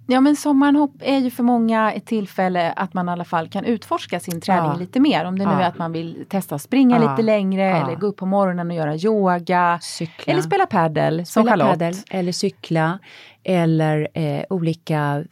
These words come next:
Speaker 2: vattensporter som kommer väldigt
Speaker 1: Ja.
Speaker 2: mycket. Där finns det ju också
Speaker 1: Padel,
Speaker 2: padel.
Speaker 1: paddleboard.
Speaker 2: Paddleboard.
Speaker 1: Älskar
Speaker 2: Ja.
Speaker 1: jag.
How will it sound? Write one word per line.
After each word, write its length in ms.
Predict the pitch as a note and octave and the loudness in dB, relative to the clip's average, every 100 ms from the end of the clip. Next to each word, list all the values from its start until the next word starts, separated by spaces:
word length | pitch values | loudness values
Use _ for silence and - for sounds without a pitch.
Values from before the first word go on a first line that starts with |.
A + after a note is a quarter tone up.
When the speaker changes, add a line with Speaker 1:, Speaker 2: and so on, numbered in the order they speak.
| - | -10
Speaker 2:
vattensporter 800 | E3+ - D3 C#3 - F3 - E3+ | -10 -6 -6 -6 -6 -8 -8 -8
som 140 | D#3+ | -6
kommer 340 | D3+ E3 C#3+ C#3 | -4 -4 -2 -4
väldigt 220 | C#3+ C#3 | -2 0
Speaker 1:
Ja. 80 | A3 | 0
Speaker 2:
mycket. 240 | B2+ C#3 | 0 -4
Där 100 | D3 | -4
finns 180 | D#3 G3+ | -4 -4
det 60 | A3 | -4
ju 40 | |
också 320 | A3+ - A3+ G#3+ _ - | -6 -4 -6 -6 _ -8
Speaker 1:
Padel, 320 | A3+ F#3+ C#3 | -4 0 2
Speaker 2:
padel. 400 | D#3+ D3+ D#3+ E3 - | 4 4 2 -2 -6
Speaker 1:
paddleboard. 840 | G#3 F3+ E3+ E3 E3+ E3 E3+ E3 | -4 -2 -4 -6 -4 -2 -2 -2
Speaker 2:
Paddleboard. 600 | E3 C#3+ C#3+ B2 E3 C#3+ | -2 0 0 2 2 4
Speaker 1:
Älskar 560 | C#4 - - - G3 E3 | 2 -4 -16 -2 0 2
Speaker 2:
Ja. 200 | D3 B2+ | 2 0
Speaker 1:
jag. 300 | D#3+ D3+ C#3+ | 0 0 -4